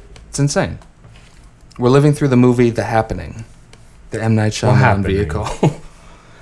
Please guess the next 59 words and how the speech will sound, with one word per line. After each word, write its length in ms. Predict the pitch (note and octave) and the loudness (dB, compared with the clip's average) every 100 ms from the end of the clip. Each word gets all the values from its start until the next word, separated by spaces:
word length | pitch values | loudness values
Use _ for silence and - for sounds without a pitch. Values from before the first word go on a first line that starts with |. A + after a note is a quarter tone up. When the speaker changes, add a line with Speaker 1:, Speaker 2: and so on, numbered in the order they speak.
| - - | -14 -6
Speaker 1:
The 60 | A2 | 0
Hap 240 | B2+ - | 0 0
to 60 | G2+ | -8
Hat. 280 | G2+ F2+ - - - - - - | -8 -12 -16 -20 -20 -20 -16 -6
Speaker 2:
Um, 720 | G#2 G#2 G#2 G#2 G#2 G#2 G#2 G#2+ - - - - - - - - | -4 -2 -4 -4 -4 -6 -8 -10 -16 -20 -20 -20 -20 -20 -20 -10
yeah, 460 | G#2+ A2+ A2+ G2+ E2+ | -2 2 2 0 -4
it's, 280 | F#2+ A2 - | -8 -10 -10
it's 280 | G#2+ A#2+ - | -10 -8 -2
not 220 | C3+ C3+ | -2 0
great. 380 | G2 G2+ G#2 - | -2 -2 -2 -4
I 40 | |
mean, 120 | G#2+ G#2 | -4 -2
they're 100 | G2 | 0
Speaker 1:
No. 60 | |
Speaker 2:
halting 320 | G#2+ G#2+ A2+ F#2+ | 2 0 -2 -4
production 500 | - G2+ - G#2+ G2 | -2 -2 -2 -6 -6
on 340 | F2+ F2 F2 | -8 -8 -4
literally 540 | G2 G#2 G2+ F#2+ F2+ | -2 0 0 -2 -4
everything. 680 | E2 E2 E2+ D2 - C#2+ D2+ F2+ - - - | -4 -4 -4 -8 -10 -10 -10 -14 -20 -20 -8
Speaker 1:
Yes. 320 | A2 E2+ - | -8 -6 -2
Speaker 2:
All 200 | G2 G#2 | 0 2
Netflix 480 | A2 G#2 G2 G2 F2+ | 0 -2 -4 -6 -6
films 300 | - F#2 F2 | -6 -6 -6
and 120 | F2 E2 | -6 -6
T 140 | F#2 | -6
V 180 | F2 E2+ | -4 -6
shows, 580 | - F2 E2 E2+ E2 - | -6 -6 -6 -6 -8 -6
pretty 220 | G#2 F#2 | -4 -4
much 160 | E2+ | -6
all 180 | E2+ F2 | -6 -6
the 80 | F2+ | -6
major 320 | F2 E2+ F2 | -6 -6 -6
network 420 | F2 F2 F2 E2 | -8 -8 -8 -8
stuff. 440 | - - E2 D#2 - | -8 -6 -6 -6 -6
No 240 | F2+ G2 | -2 2
one 460 | G#2+ F#2 D#2+ D2+ D2 | 2 0 -2 -6 -8
in 260 | - F2+ | -10 -8
that 200 | D#2+ D#2 D#2 | -6 -6 -6
business 360 | D2+ D2 D2 | -8 -6 -8
is 120 | D#2 D2+ | -10 -8
working 340 | D2 C#2+ C#2 | -10 -10 -12
right 200 | C#2 C2+ | -12 -12
now. 120 | C2 | -12
Maybe 260 | C#2 D2 F#2 | -8 -6 -6
the 120 | F2+ | -6
writers, 600 | D#2 D2+ E2+ G2+ A#2+ A#2+ - | -6 -6 -6 -4 -6 -6 -10
but 140 | E2 | -8
I 40 | |
mean, 200 | D#2+ D2+ | -8 -6
what 120 | D2+ D#2+ | -6 -6
are 40 | |
they 100 | D2+ | -6
writing 320 | D2+ D#2 E2 D2 | -6 -6 -8 -10
for? 260 | - C2 D2 | -12 -8 2
Speaker 1:
Yeah, 100 | A#2+ | 2
like, 480 | G#2+ F#3 - D#3 | 4 2 2 -4
Speaker 2:
<laughs> 0 | - | -2
Speaker 1:
so 220 | - C3+ | 2 4
many, 380 | D#3 D#3 D3 | 6 4 2